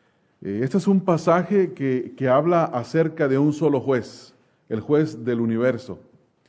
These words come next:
Este es un pasaje que habla de dos grupos de personas con dos destinos eternos.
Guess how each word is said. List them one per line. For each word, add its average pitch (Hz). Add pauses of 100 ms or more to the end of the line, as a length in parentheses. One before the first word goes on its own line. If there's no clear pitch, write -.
(540)
Este 131
es 165
un 175
pasaje 165
que 139
habla 160
de 123
dos 139
grupos 151
de 127
personas 127 (760)
con 123
dos 143
destinos 160
eternos. 113